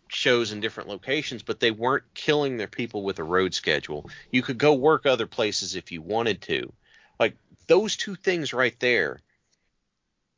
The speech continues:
say to me, at least, "Hey, we value the guys that are on our roster. You know, we wanna take care of them in one way or another." And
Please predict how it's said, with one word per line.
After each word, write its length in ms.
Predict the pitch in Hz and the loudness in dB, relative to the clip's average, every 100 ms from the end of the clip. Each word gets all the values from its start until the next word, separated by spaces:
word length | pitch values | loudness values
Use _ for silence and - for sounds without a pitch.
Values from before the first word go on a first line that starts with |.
| _ | _
say 340 | - - 165 160 | -2 2 2 2
to 100 | 120 | 0
me, 300 | 113 147 113 | -2 0 0
at 100 | - | -2
least, 460 | 98 87 - - _ _ | -6 -4 -4 -6 _ _
"Hey, 420 | - 175 147 87 - _ _ _ _ | -2 0 2 -2 -12 _ _ _ _
we 320 | 104 113 180 185 | -14 -6 -4 -4
value 600 | 135 135 139 143 123 123 | 0 2 2 0 -4 -8
the 120 | 101 | -8
guys 520 | 95 101 107 104 - | -2 0 0 -2 -4
that 120 | 104 | -2
are 240 | 95 87 - | -2 -2 -2
on 300 | 95 101 104 | -2 -2 -2
our 260 | - 85 | -4 -4
roster. 800 | 78 85 113 113 - - 78 71 - _ _ _ _ _ _ _ _ _ _ | -2 2 4 2 0 -2 -2 -4 -8 _ _ _ _ _ _ _ _ _ _
You 200 | - 98 | -10 -4
know, 280 | 92 78 73 | -2 -4 -6
we 320 | 95 95 120 | -12 -4 0
wanna 360 | 127 127 123 101 80 - _ - - - _ - | 2 4 4 2 0 -20 _ -20 -20 -20 _ -6
take 240 | 143 131 | 0 0
care 200 | - 127 | 2 0
of 80 | 117 | 2
them 160 | 110 95 | 0 -6
in 100 | 85 | -6
one 280 | 104 135 | -4 -2
way 180 | 107 82 | -2 -2
or 80 | 73 | -2
another." 480 | 69 69 69 73 76 | -4 -6 -4 -4 -4
And 320 | - 101 92 | -2 -2 -4